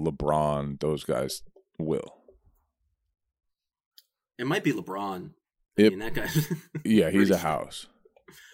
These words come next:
Speaker 1: It b-, could be
Speaker 2: Uh,
Speaker 1: Luka, honestly. Luka's way up there, too, strength-wise.
Speaker 2: Yeah.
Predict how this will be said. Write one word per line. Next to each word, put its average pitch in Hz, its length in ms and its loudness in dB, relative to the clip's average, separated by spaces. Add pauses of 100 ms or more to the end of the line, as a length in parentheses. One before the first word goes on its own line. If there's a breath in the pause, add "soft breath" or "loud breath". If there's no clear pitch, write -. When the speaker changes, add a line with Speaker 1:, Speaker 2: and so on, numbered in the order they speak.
(380 loud breath)
Speaker 1:
It 127 160 6
b-, 170 100 -2
could 185 140 6
be 151 60 8
Speaker 2:
Uh, 160 100 8
Speaker 1:
Luka, 120 300 6
honestly. 98 420 4
Luka's 127 340 4
way 107 200 6
up 98 160 0
there, 87 160 0
too, 92 280 -2
strength-wise. 73 680 -8 (680)
Speaker 2:
Yeah. 107 280 -6